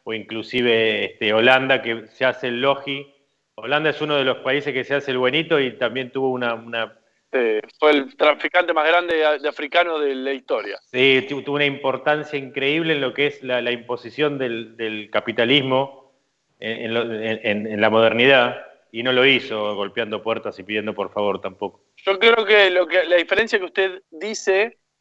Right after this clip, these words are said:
Speaker 2: eh, ah, que es cierto, que es, es real, obviamente, lo pueden corroborar, y lo tenemos a Nico, que es más fácil, eh, es que fue una cuestión de falta de oportunidad.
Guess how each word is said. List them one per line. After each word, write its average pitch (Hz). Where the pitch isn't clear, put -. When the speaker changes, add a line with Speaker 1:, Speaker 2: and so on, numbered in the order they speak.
Speaker 2:
eh, 120
ah, 123
que 139
es 120
cierto, 165
que 123
es, 107
es 113
real, 135
obviamente, 117
lo 107
pueden 117
corroborar, 123
y 107
lo 107
tenemos 120
a 127
Nico, 143
que 113
es 110
más 104
fácil, 104
eh, 110
es 226
que 240
fue 277
una 214
cuestión 220
de 196
falta 202
de 165
oportunidad. 123